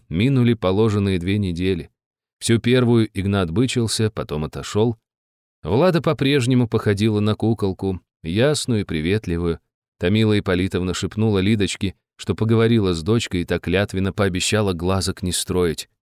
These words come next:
Вот и отличный сюжет. Пусть растут братом и сестрой.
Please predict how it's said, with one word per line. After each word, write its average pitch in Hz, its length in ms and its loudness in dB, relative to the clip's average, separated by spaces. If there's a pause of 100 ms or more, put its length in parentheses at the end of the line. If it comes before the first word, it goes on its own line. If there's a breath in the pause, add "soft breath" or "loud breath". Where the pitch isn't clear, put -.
(380)
Вот 151 240 0
и 143 40 2
отличный 131 520 -4
сюжет. 73 500 -8 (320)
Пусть - 420 0
растут 113 480 0
братом 92 440 -2
и - 20 -8
сестрой. - 560 -8